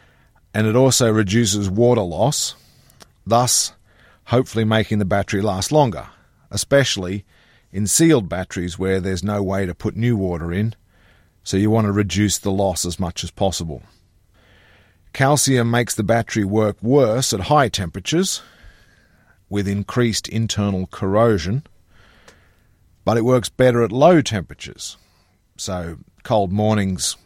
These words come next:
not such a problem with a calcium battery. Australia tends to mostly be high temperatures and pretty much never gets below freezing, so the low temperature doesn't matter so much.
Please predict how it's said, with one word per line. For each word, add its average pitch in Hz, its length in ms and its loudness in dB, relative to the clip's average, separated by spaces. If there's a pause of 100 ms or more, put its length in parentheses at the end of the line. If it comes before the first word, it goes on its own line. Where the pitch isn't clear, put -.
(240)
not 98 220 -6
such - 180 -6
a 98 40 -6
problem 90 420 0
with 87 160 -4
a 82 40 -8
calcium 90 540 -4
battery. 90 460 -4 (1600)
Australia 135 800 4 (540)
tends 143 260 0
to 131 100 -2
mostly 117 440 0
be 101 200 -2
high 123 280 2
temperatures 101 800 -6
and 104 360 -2 (540)
pretty 131 180 0
much 113 260 -2
never 110 260 2
gets 98 240 -2
below 95 380 -2
freezing, 85 480 -2
so 87 180 -6
the 90 100 -2
low 101 240 2
temperature - 460 -8
doesn't 85 340 -6
matter 87 280 -6
so 78 240 -6
much. 92 400 -8